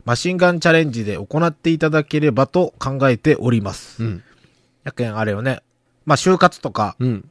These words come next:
Speaker 1: 受験とかを控えてる、今聞いてる人に、
Speaker 2: うん。
Speaker 1: 俺が、あの、ドラえもんに登場人物の声真似で、
Speaker 2: <laughs> はい。
Speaker 1: 言ったらいいんやろ？
Speaker 2: おう。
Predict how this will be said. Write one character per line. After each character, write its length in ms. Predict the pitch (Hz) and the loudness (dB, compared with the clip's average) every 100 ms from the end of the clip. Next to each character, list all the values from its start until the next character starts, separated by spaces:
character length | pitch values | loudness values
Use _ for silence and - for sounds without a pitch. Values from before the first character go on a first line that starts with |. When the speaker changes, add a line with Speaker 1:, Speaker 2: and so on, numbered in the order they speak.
| _ _ | _ _
Speaker 1:
受 140 | 127 135 | -6 4
験 220 | 151 147 | 4 4
と 100 | 143 | 4
か 100 | 143 | 4
を 80 | 127 | 4
控 240 | - 165 | 4 4
え 80 | 165 | 4
て 200 | - 165 | 4 6
る、 140 | 208 - | 6 6
今 160 | 160 | 2
聞 220 | 147 160 156 | 2 2 2
い 40 | |
て 140 | 160 | 4
る 100 | 156 | 2
人 220 | 143 - 170 | 2 -2 0
に、 260 | 247 110 | 0 0
Speaker 2:
う 80 | 135 | 0
ん。 140 | 135 98 | -2 0
Speaker 1:
俺 200 | 135 139 | 2 4
が、 380 | 131 123 120 - _ - - - _ _ | 6 6 2 -4 _ -20 -20 -20 _ _
あ 160 | 107 104 | -4 -4
の、 280 | 98 95 _ | -6 -12 _
ド 160 | 117 147 | 4 8
ラ 140 | 151 | 10
え 60 | 147 | 8
も 180 | 147 143 | 4 0
ん 80 | |
に 120 | 143 135 | -2 0
登 220 | 151 143 | 4 4
場 280 | 131 143 139 | 6 6 6
人 200 | 135 147 | 4 4
物 220 | 131 - | 4 -2
の 120 | 120 117 | -4 0
声 260 | 143 139 | 6 8
真 140 | 139 135 | 8 4
似 160 | 131 | 4
で、 240 | 120 127 120 | 6 4 4
Speaker 2:
<laughs> 20 | |
は 120 | 110 | 0
い。 100 | 85 _ _ - _ | -4 _ _ -20 _
Speaker 1:
言 140 | 147 | -2
っ 20 | 143 | 2
た 140 | 135 | 2
ら 60 | 117 | 0
い 40 | |
い 20 | |
ん 40 | 110 | 0
や 60 | |
ろ？ 120 | 156 185 | 0 0
Speaker 2:
お 200 | 139 | 0
う。 20 | 117 | 0